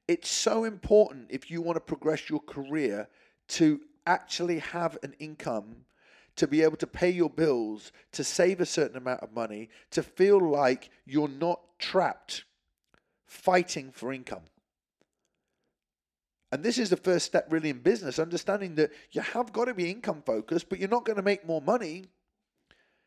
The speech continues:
if you've not got more clients coming in. There's a lot of coaches in the industry who say, "No, you don't really need to le-,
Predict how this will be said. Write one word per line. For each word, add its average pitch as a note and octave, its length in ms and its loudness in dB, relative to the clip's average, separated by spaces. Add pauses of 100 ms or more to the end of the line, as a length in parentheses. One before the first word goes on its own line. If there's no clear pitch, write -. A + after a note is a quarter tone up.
(360)
if G3+ 160 2
you've G3 100 -2
not G3+ 180 0
got F3+ 160 0
more G3 120 0
clients A#3 340 -4
coming C#3+ 300 -10
in. F2+ 80 -10 (260)
There's E3+ 160 4
a F#3+ 60 4
lot G3+ 160 4
of F#3 80 -6
coaches F3+ 340 0
in E3+ 60 -12
the F3 80 -8
industry D#3+ 300 -6
who - 20 -2
say, D#3+ 200 0
"No, E3+ 120 -2
you D#3+ 140 -2
don't E3 180 -4
really D#3 400 -2
need D#3 180 -8
to C#3+ 60 -10
le-, D3 200 -4